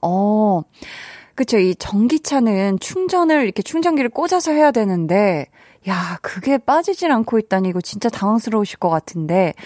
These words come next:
주성님, 걱정 마세요. 지금 고장 신고 잘 되셨으니까 분명히 오고 계실 거고, 볼륨이 열 시 끝나잖아요.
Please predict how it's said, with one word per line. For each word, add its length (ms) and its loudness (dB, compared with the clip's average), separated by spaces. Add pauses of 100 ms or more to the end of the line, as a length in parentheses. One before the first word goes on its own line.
(480)
주성님, 540 2 (160)
걱정 380 2
마세요. 400 0
지금 460 2 (1120)
고장 300 2
신고 500 2
잘 380 0
되셨으니까 840 0
분명히 420 0
오고 280 2
계실 280 -6
거고, 540 0 (580)
볼륨이 440 4
열 140 4
시 200 0
끝나잖아요. 800 0